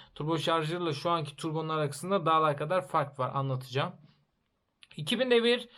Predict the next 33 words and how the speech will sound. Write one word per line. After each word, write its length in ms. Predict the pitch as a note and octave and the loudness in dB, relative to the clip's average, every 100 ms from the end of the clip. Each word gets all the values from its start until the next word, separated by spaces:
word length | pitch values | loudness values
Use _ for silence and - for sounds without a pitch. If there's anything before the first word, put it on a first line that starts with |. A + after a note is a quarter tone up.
| - - | -20 -4
bin 160 | G3+ A3+ | 0 2
beş 220 | B3+ - | 0 -2
yüz 140 | G#3+ | 2
devir 340 | G3+ G#3 A#3+ G#3+ | 4 4 2 2
ve 300 | G#3+ G#3+ G#3+ | 2 2 0
turbo 320 | A3 G3 A3 | -2 2 4
aralığı 420 | F3+ F#3 G3+ G3+ | 6 4 6 4
dediğimiz 440 | F#3+ F#3 G3 F#3+ | 2 -2 -2 -2
bir 140 | E3+ E3+ | -2 2
aralıkta 360 | F#3 F#3+ - | 2 2 0
açan 400 | F#3 F3 G3 F#3 | -2 0 0 -2
turbo 360 | D#3+ G3+ F#3 D3+ | -2 -2 0 2
arkadaşlar 600 | D3+ C#3+ D3+ D3 D3 F3+ F#3+ | 2 2 0 -2 -2 -4 -2
emiş 400 | F3+ G#3 G#3 - | 0 2 0 -2
kısmı 320 | F#3 - D3 | -6 -4 0
tarafında 600 | F3 F#3+ E3 F3+ G3+ G#3 - - - - | 2 2 0 -2 -2 -2 -8 -20 -20 0
palleri 440 | F3+ G3 G#3+ G#3 | 2 4 4 4
var. 180 | D#3 F3+ - - | 2 -2 -8 -20
Şu 160 | - A3+ | -4 0
an 80 | G#3 | 2
yüksek 360 | G3 - G#3+ | 0 -2 -6
ihtimalle 440 | G3+ - F#3+ F3+ F#3+ | -6 -4 -2 0 0
ekranda 340 | F#3 F#3 E3 | 0 0 0
gördüğünüz 640 | D#3+ F#3+ F#3+ D#3+ D#3+ F3+ F#3+ | 2 4 4 2 -4 -4 -4
emiş 300 | F3 G3+ G#3+ | 0 0 0
kısmı 300 | E3+ - D3+ | -4 -4 -4
tarafının 540 | E3 D#3+ C#3+ E3 G3+ | -2 -2 -2 -2 -2
pallerini 580 | - E3 D#3+ D#3+ F#3 F#3+ | 2 0 0 -4 -2 2
dağıtmış 440 | D3+ D#3 D#3 F3+ D#3+ | 6 6 4 -2 -8
olan 420 | D#3 D3+ E3+ F3+ | -4 0 0 -2
bir 120 | E3+ | -6
turbo. 460 | E3 D#3+ B2+ C#3+ - - - C3 | -4 -2 0 -2 -4 -16 -14 -10
Bu 440 | D#3+ E3+ A#3+ A#3+ | -2 4 4 4